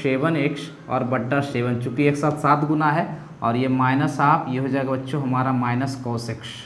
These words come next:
minus cos x और ये प्लस c, यानी इसका आंसर हो जाएगा हमारा माइनस वन बाई फ़ोर्टीन, ये हो गया cos सेवन एक्स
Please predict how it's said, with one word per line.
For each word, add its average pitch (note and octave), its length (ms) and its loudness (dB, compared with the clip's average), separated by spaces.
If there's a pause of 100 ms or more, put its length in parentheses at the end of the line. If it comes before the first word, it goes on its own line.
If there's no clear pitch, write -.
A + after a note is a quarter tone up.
(1000)
minus A#2+ 480 2
cos C3 300 0
x E3+ 260 -6
और A#2+ 180 -2
ये B2 120 0
प्लस C3+ 480 0
c, C#3 40 0 (540)
यानी A#2 140 2
इसका A#2+ 260 2
आंसर B2 360 0
हो D3+ 100 2
जाएगा C#3 260 2
हमारा C3 200 4
माइनस B2 460 2
वन C3 260 0
बाई C3 180 2
फ़ोर्टीन, C#3+ 800 0
ये A2+ 100 0
हो A#2+ 140 2
गया B2 200 2 (140)
cos C3 260 2
सेवन C#3 440 0
एक्स D3 220 -2